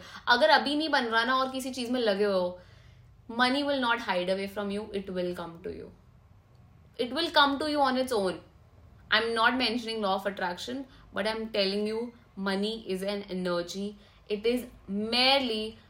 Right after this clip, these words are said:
a thought। If you think of making money or if you, if you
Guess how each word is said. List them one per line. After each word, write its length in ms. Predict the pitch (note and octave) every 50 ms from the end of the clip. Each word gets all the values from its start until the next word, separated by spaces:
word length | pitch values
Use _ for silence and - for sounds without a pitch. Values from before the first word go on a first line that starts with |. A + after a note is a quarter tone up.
| - - - - - -
a 80 | G3+ G3+
thought। 520 | - - - F#3+ E3 D#3+ D#3+ - - A#3
If 160 | B3+ B3 -
you 160 | B3 C#4 D4 B3+ - - -
think 300 | B3+ C#4 C#4+ D4 D4+ D4 - - A3 A#3
of 140 | A#3+ B3+ B3 - - - - - - - - - - - - - -
making 420 | F#3+ G3 G3 F#3+ A3 A3+ A#3 G#3+ G3+ F#3+
money 340 | F3+ F#3 G3+ A#3 C4 C#4+ C#4+ - -
or 140 | G3+ G3
if 380 | G3 G3 - F#3+ G3+ G3 G3 -
you, 260 | A3+ - G#3+ A3 B3
if 240 | A#3+ - - B3 -
you 100 | C#4+ C#4